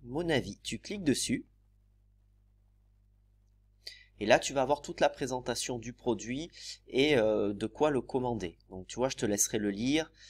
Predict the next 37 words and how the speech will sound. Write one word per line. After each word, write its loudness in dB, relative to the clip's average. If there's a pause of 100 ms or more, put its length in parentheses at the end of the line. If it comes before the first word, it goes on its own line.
(240)
Voilà, 4
il 0
t'explique, -6
euh, 0
tout -10
le -4
fonctionnement, -4
de -8
quoi -6
c'est -8
constitué, -6
comment, -4 (760)
euh, 0
comment 2
le, 0
le -4
consommer, 0
et 0
cetera. 0 (920)
Donc, 2
on 4
descend 6
et 2
voici 2
ici. 4
Alors, 6 (460)
ce -8
qu'il -2
faut 4
comprendre, 6
c'est 2
quand -2
tu -6
commandes 2
le 6
Mon 2
Avis 2